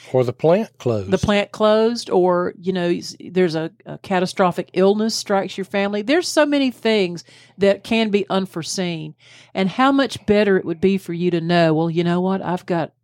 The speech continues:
Speaker 2: six months or eight months or nine months or twelve months of emergency fund socked away. So we're gonna be fine while I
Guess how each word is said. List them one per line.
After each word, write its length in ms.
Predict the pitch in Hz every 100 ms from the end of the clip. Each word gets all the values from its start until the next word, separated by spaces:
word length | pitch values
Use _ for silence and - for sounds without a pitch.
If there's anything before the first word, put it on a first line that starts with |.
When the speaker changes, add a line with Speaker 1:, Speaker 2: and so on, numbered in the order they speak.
| _
Speaker 2:
six 400 | - - 196 -
months 320 | 190 185 180 175
or 80 | 156
eight 220 | 170 165
months 320 | 165 160 -
or 60 | 156
nine 320 | 151 165 165
months 340 | 160 160 -
or 80 | 147 -
twelve 420 | - 214 233 208
months 400 | 180 170 - - _ _ _ _ -
of 140 | 175
emergency 600 | 170 180 202 190 - 170
fund 420 | - 170 160 156
socked 560 | - - 165 175 - -
away. 540 | 190 208 190 147 151 - _ _ _
So 280 | - - 165
we're 100 | 165
gonna 220 | 165 190 180
be 160 | 196
fine 640 | 202 - 262 214 165 160
while 240 | 165 160 160
I 300 | 156 160